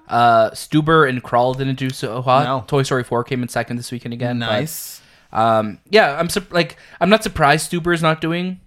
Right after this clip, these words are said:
Speaker 1: the greatest. I mean, the name is awful. I'm, I
Speaker 2: The
Speaker 1: love,
Speaker 2: name is
Speaker 1: I love
Speaker 2: awful.
Speaker 1: you, <laughs> Kumail. I love you, Dave Bautista, but, like, awful name.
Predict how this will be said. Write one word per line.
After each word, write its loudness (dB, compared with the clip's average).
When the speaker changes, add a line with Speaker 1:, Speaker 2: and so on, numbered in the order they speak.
Speaker 1:
the -4
greatest. 2
I -2
mean, -2
the 4
name 4
is 0
awful. 2
I'm, -2
I 4
Speaker 2:
The 4
Speaker 1:
love, 6
Speaker 2:
name -2
is -6
Speaker 1:
I 4
love 4
Speaker 2:
awful. 0
Speaker 1:
you, 2
<laughs> -8
Kumail. 2
I 4
love 0
you, 0
Dave -2
Bautista, -6
but, -4
like, -4
awful 4
name. -8